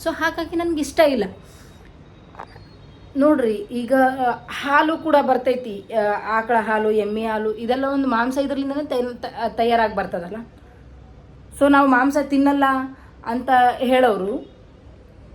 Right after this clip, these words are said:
ಮಾಂಸ ತಿನ್ನಲ್ಲ ಅಂತ ಹೇಳೋರು, ಅದು ಒಂದು ಆಕಳು ಅಥವಾ ಎಮ್ಮೆಯ ಕೆಚ್ಚೆದೆಯಿಂದ ಬರ್ತಕ್ಕಂಥದ್ದು, ಅದ್ರ ಮಾಂಸದಿಂದನೇ ಬರ್ತಕ್ಕಂಥದ್ದಲ್ಲ. ಅದನ್ನ ಥಿಂಕ್ ಮಾಡ್ತೀನೋ ಮಾಡಲ್ಲ. ಮತ್ತೆ ಇದೆಲ್ಲ ಥಿಂಕ್ ಮಾಡಲ್ಲ ಅಂದಮೇಲೆ ನಮಗೆ ಜಾತಿ ಧರ್ಮಗಳು ಯಾಕೆ ಬೇಕು?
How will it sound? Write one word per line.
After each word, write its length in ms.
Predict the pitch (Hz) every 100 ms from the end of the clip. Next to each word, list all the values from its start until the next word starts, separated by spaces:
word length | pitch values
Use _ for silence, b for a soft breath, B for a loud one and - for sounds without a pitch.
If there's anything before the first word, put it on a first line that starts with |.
| - - -
ಮಾಂಸ 220 | 226 220 247
ತಿನ್ನಲ್ಲ 380 | 254 240 247 240
ಅಂತ 220 | 214 220
ಹೇಳೋರು, 540 | 220 214 196 233 - - -
ಅದು 200 | 277 294 302 294 269 254 - - - -
ಒಂದು 240 | 254 262 262 247 226 220 208 202 -
ಆಕಳು 420 | 214 254 269 277
ಅಥವಾ 360 | 269 247 262 254
ಎಮ್ಮೆಯ 440 | 233 233 262 269
ಕೆಚ್ಚೆದೆಯಿಂದ 580 | 254 - 262 254 262 254
ಬರ್ತಕ್ಕಂಥದ್ದು, 840 | 220 196 220 - 208 185 185 180 180 - B B B - 220
ಅದ್ರ 160 | 262
ಮಾಂಸದಿಂದನೇ 640 | 254 240 269 285 277 269
ಬರ್ತಕ್ಕಂಥದ್ದಲ್ಲ. 720 | 262 220 214 208 190 190 180 226 269 - - - - - - - - - - 240
ಅದನ್ನ 200 | 240 269
ಥಿಂಕ್ 200 | 254 269
ಮಾಡ್ತೀನೋ 360 | 269 262 269 277
ಮಾಡಲ್ಲ. 320 | 254 269 269
ಮತ್ತೆ 440 | 302 370 254 - 302
ಇದೆಲ್ಲ 220 | 294 381
ಥಿಂಕ್ 260 | 339 339 330
ಮಾಡಲ್ಲ 260 | 285 302
ಅಂದಮೇಲೆ 260 | 294 294 320
ನಮಗೆ 240 | 320 302
ಜಾತಿ 220 | 277 320
ಧರ್ಮಗಳು 360 | 320 302 311 302
ಯಾಕೆ 240 | 311 370
ಬೇಕು? 260 | 220 214